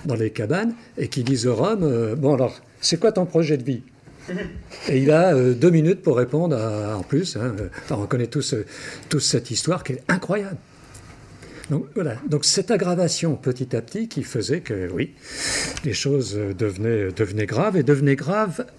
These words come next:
alors, là encore, pas seulement, je vais parler aussi en responsable politique, mais pas seulement à droite.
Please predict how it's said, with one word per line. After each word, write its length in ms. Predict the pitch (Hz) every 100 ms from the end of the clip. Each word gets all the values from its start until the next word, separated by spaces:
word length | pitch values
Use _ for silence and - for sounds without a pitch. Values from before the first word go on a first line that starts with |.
| -
alors, 340 | 139 120 - - -
là 80 | 110
encore, 420 | 113 208 220 160 - - - - - -
pas 120 | -
seulement, 560 | 151 - 139 135 117 87 - -
je 100 | -
vais 60 | 117
parler 280 | 110 104 104
aussi 240 | 95 117
en 220 | 98 98 87
responsable 480 | 107 - 110 - 113
politique, 400 | 104 101 - 202
mais 100 | -
pas 140 | - 139
seulement 480 | - 123 120 117 - - - - -
à 100 | 127
droite. 360 | 110 120 220 -